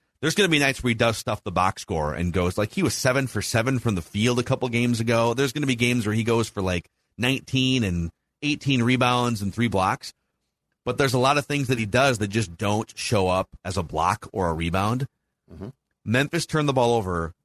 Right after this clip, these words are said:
Speaker 1: twenty-four times last night. They shot forty-two percent. They only scored a hundred one points, fifteen below their season average.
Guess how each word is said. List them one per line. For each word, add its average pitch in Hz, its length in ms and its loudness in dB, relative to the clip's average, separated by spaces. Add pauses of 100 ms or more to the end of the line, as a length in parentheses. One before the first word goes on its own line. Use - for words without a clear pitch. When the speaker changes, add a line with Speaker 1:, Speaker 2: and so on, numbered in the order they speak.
(840)
Speaker 1:
twenty-four 143 640 0
times 104 380 -2
last 78 260 -6
night. 69 240 -14
They 104 120 -4
shot - 260 0
forty-two 131 540 0
percent. 98 360 -2
They 101 120 -2
only 131 180 2
scored 131 240 -2
a - 20 4
hundred 127 380 0
one 123 200 2
points, 101 460 -4
fifteen 170 560 -2
below 135 240 4
their 120 160 0
season 110 380 -2
average. 85 480 -4